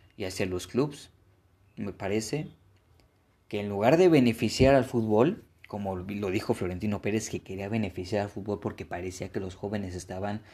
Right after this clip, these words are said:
estaban perdiendo el interés en el fútbol, que, cosa que para mí es falsa, en lugar de beneficiar al fútbol, lo va a perjudicar de una gran manera.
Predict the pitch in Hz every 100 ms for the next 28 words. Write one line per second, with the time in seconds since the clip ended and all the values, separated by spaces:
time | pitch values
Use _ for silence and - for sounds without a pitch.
0 | - - 110 113 120 120 107 107 113 110
1 | 101 95 92 101 123 101 90 101 92 98
2 | 139 - _ _ 85 82 101 _ 98 98
3 | 92 90 87 87 90 92 87 180 - _
4 | _ _ _ - - - 117 110 139 208
5 | 220 165 123 120 110 151 156 151 151 120
6 | 139 190 269 104 110 131 - 110 - 95
7 | 95 98 92 90 117 120 110 107 104 98
8 | 101 110 113 120 92 85 113